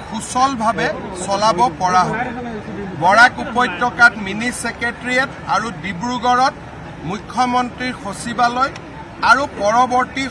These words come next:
সম্প্ৰসাৰণৰ জৰিয়তে অসমৰ প্ৰশাসনিক ব্যৱস্থাক আমি ৰাইজৰ ওচৰলৈ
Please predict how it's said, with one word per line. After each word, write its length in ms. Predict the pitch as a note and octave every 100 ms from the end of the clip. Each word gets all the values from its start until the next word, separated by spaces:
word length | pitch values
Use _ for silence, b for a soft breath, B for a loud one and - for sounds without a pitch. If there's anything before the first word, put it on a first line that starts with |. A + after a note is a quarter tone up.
| -
সম্প্ৰসাৰণৰ 880 | G3 G3+ A#3 A#3 A#3+ A#3 A#3 A#3 A#3 E3
জৰিয়তে 520 | F3+ G#3+ A3 D3+ D#3 B2+ D3+ D#3 C#3 C3+ C3+ G3
অসমৰ 440 | - B3 B3 C4+ C4
প্ৰশাসনিক 680 | G3 F3+ A3+ A#3 A3+ A#3+ A#3+ F3
ব্যৱস্থাক 640 | E3+ E3 G3+ G3+ F3 B3 - - - D3+ - - F#3
আমি 180 | A3+ B3 F3+
ৰাইজৰ 440 | E3+ D#3+ F#3+ A#3+ A#3
ওচৰলৈ 540 | F3 D#3+ E3+ - C#3